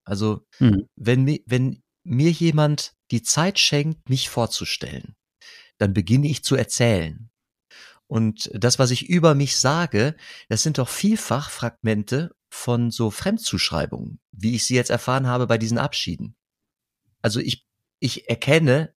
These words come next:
Speaker 1: in diesen Absch-, in diesem Abschiedsmodus viel von mir selbst, das ich dann nehmen darf und integrieren kann in meine
Speaker 2: Mhm.
Speaker 1: Erzählung über mich. Also das hat
Speaker 2: Ja.
Speaker 1: was sehr Identifikatorisches, dachte ich.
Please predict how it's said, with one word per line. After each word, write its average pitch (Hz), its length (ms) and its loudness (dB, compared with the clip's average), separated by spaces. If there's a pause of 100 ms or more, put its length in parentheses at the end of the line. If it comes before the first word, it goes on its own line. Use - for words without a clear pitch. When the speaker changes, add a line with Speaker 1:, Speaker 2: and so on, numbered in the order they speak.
(140)
Speaker 1:
in 135 180 2
diesen 110 280 2
Absch-, - 400 -4
in 110 120 0
diesem 110 200 0
Abschiedsmodus 98 1300 -2 (360)
viel 165 420 0
von 143 280 -2
mir 139 140 0
selbst, - 640 -2 (420)
das 110 120 2
ich 107 80 -4
dann 117 200 4
nehmen 143 360 4
darf 104 280 2
und 123 120 -2
integrieren 107 580 0
kann 98 360 -4 (280)
in 104 160 0
meine 120 260 6
Speaker 2:
Mhm. 110 60 6
Speaker 1:
Erzählung 107 560 2
über 139 300 4
mich. 151 420 -2 (840)
Also 107 160 -2
das 120 180 -2
hat - 100 -8
Speaker 2:
Ja. 131 100 8
Speaker 1:
was - 120 0
sehr 151 200 -4
Identifikatorisches, 147 1040 0
dachte - 260 -8
ich. - 200 -12